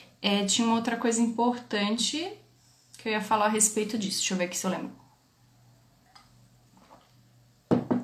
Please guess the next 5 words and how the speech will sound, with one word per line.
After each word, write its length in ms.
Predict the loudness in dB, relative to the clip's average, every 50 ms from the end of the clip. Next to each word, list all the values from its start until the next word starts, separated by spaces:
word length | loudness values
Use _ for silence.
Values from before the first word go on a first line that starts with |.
| -2 0
Hum... 1120 | 2 4 4 4 2 2 -2 -2 0 0 0 0 2 2 4 4 4 4 2 0 -2 -4 -8 -12 -20 -20 _ _ _ _ -20 -20 _ _ _ _ _ _ _ _ _ _ _ _ _ _ _ _ _ _ _ _ _ _ _ _ _ _ _ _ _ _ _ _ _ _ _ _ _ _ _ _ _ _ _ _ _ _ _ _ _ _ _ -20 -20 -20 _ _ _ _ _ _ _ _ -16 -8 2
Ah, 180 | 6 6 6 6
tá. 360 | 6 4 2 2 0 -6 -16 -18 -20 -20 -14 -2
A 120 | 2 2 4
respeito, 840 | 4 6 6 6 6 6 6 6 6 6 2 2 0 0 0 -2